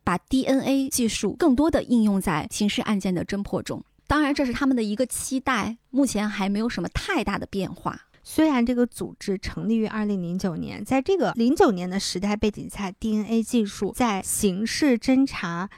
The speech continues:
Speaker 2: 已经属于广泛应用了，但是有很多案件它不是只发生在本世纪的。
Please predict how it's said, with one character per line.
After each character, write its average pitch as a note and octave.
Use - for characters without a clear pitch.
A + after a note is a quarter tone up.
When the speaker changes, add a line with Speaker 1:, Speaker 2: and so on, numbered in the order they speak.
Speaker 2:
已 F#3+
经 G#3+
属 -
于 F#3+
广 G3
泛 D4
应 A#3
用 F3+
了， -
但 C4+
是 A#3+
有 A#3
很 A3+
多 F#3+
案 A3
件 G#3+
它 G3+
不 G#3+
是 G3+
只 -
发 G3+
生 G#3+
在 G3+
本 -
世 -
纪 -
的。 -